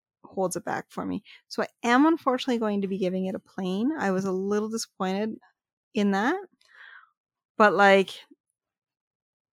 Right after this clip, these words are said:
it was the same thing for Clueless, I found, is, like, I'd watch it again. I really like it.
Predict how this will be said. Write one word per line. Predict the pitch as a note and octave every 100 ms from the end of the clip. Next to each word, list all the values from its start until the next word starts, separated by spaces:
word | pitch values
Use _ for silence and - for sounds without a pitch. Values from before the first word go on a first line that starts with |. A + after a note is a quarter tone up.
| _ _ -
it |
was | A#3+ A3+
the |
same | A3+ B3 B3+
thing | A#3+
for | A3 G3+ -
Clueless, | - A3 G3 - G3+ - - _ _ _ _ _ -
I |
found, | G3+ F#3 E3+ F3 - -
is, | G#3+ G3 F#3+
like, | F#3 F3+ - _ _ _ _ _ -
I'd | G#3+ F3+
watch | E3 -
it |
again. | - F3+ C4 G4 _ - _ _ _
I | F#3+
really | F3 E3+
like | F3+ C4
it. | G4